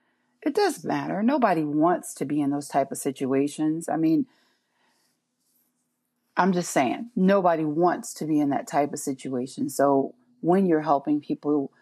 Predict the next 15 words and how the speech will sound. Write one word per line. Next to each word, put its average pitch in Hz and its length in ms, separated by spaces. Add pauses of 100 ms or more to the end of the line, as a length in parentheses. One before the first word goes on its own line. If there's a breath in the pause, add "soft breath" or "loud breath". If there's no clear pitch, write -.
(140)
when 180 300
you're 160 160
pouring 151 400
into 143 200
other 135 200
people, 143 340
when 175 180
you're 175 160
investing 151 520
in 139 100
other 139 200
people's 151 360
lives, 143 420 (1400 soft breath)
that's 180 340
something 156 640